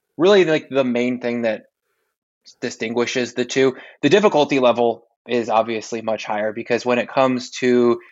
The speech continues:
getting a loaf of bread that's properly risen into something that you could score and then bake, you have to pay attention to a few other things. One is strength building.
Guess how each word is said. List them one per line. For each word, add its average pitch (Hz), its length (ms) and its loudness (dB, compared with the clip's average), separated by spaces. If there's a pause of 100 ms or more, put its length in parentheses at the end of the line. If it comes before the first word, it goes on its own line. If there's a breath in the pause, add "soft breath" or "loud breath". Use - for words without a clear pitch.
(160 loud breath)
getting 143 340 4
a 131 40 4
loaf 127 380 2
of 117 160 -8
bread 120 260 0
that's 113 300 -2
properly 120 560 -2
risen 120 420 -2
into 120 240 -4
something 117 380 -4
that 113 160 -2
you 113 100 -4
could 113 220 -6
score 120 420 2
and 117 220 -2
then 110 240 -2
bake, 175 320 2 (340)
you 127 80 0
have 131 140 4
to 135 80 -6
pay 135 140 0
attention 123 420 -2
to 139 100 -2
a 110 80 0
few 123 220 -2
other 110 200 0
things. - 380 -14 (120)
One 143 360 4
is 113 380 -2
strength - 680 -4 (340)
building. 110 460 -6